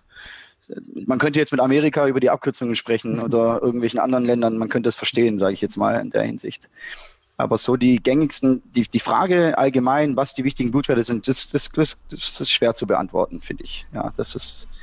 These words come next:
Speaker 2: Ja, das kommt
Speaker 1: hängt
Speaker 2: natürlich
Speaker 1: davon
Speaker 2: halt auch
Speaker 1: ab.
Speaker 2: immer drauf an, was man für Probleme hat, was man
Speaker 1: Ja,
Speaker 2: für
Speaker 1: ja.
Speaker 2: Beschwerden hat, mit was man sich beim Arzt vorstellt.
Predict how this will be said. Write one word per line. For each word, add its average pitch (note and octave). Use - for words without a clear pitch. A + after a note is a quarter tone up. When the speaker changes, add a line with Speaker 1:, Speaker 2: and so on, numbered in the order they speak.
Speaker 2:
Ja, D3
das B2
kommt D#3
Speaker 1:
hängt C#3+
Speaker 2:
natürlich C3+
Speaker 1:
davon B2+
Speaker 2:
halt -
auch -
Speaker 1:
ab. -
Speaker 2:
immer F#3
drauf -
an, D#3
was C#3
man D3+
für C#3
Probleme D#3
hat, A2+
was C#3
man C#3+
Speaker 1:
Ja, A#2+
Speaker 2:
für D3+
Speaker 1:
ja. C#3+
Speaker 2:
Beschwerden C3
hat, C#3+
mit D3
was E3
man D#3
sich E3
beim C#3
Arzt -
vorstellt. F3+